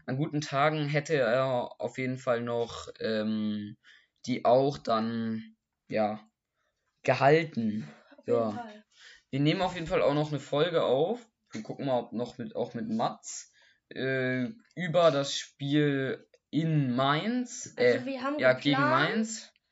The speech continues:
Speaker 1: Wir
Speaker 2: wenn
Speaker 1: planen
Speaker 2: dann
Speaker 1: das
Speaker 2: morgen
Speaker 1: entweder morgen oder Mittwoch und dann en-, und dann, ähm, ja.
Speaker 2: Ja, das kommt dann drauf an, wo wir mehr Zeit haben.
Speaker 1: Mhm.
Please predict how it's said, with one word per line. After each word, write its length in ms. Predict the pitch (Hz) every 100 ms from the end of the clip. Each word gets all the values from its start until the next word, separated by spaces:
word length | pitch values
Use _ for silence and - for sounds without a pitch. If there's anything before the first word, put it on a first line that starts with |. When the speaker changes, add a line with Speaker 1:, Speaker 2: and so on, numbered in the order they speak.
| _
Speaker 1:
Wir 80 | 269
Speaker 2:
wenn 60 | 277
Speaker 1:
planen 320 | - 311 330
Speaker 2:
dann 80 | 381
Speaker 1:
das 240 | 180 - -
Speaker 2:
morgen 260 | 240 262
Speaker 1:
entweder 300 | 269 165 151
morgen 340 | 143 139 160 143
oder 160 | 143
Mittwoch 880 | 127 127 165 - 202 180 202 214 - _ _ _ _ _ _ _
und 240 | 123 120
dann 280 | 120 127 -
en-, 380 | - 135 127 _ _ _ - -
und 220 | - 123 120
dann, 560 | 123 123 123 120 120 -
ähm, 840 | 120 117 113 117 117 117 113 - _ _
ja. 380 | - 113 90 82 _ _ _ _ _ _ 247
Speaker 2:
Ja, 320 | 247 247 233 _ _ _ _
das 180 | - 254
kommt 260 | - 285 294
dann 180 | 262 254
drauf 260 | 247 247 -
an, 300 | 247 262 240
wo 160 | 240 233
wir 120 | 240
mehr 240 | 240 240 233
Zeit 400 | - 240 240 233
haben. 380 | 220 214 214 - _
Speaker 1:
Mhm. 420 | 143 160 190 247